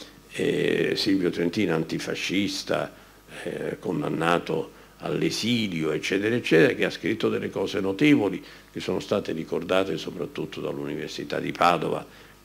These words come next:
perché, perché era un, un veneto. Però, insomma, adesso noi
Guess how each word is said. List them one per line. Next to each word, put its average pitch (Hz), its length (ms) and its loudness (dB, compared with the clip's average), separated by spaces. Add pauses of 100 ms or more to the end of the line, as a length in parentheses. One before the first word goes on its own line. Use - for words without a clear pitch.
(280)
perché, 71 680 -2
perché - 300 -2
era 80 220 2
un, - 360 -2
un - 160 -6
veneto. 127 580 8 (800)
Però, 196 420 12
insomma, 151 600 10 (960)
adesso 170 640 10
noi 160 500 10